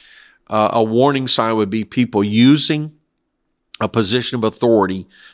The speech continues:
to cheat people, to deceive people, to, um,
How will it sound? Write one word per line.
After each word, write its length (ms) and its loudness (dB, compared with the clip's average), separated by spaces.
to 100 0
cheat 420 -4
people, 360 -2
to 140 -4
deceive 520 -2
people, 460 0
to, 380 0
um, 480 -2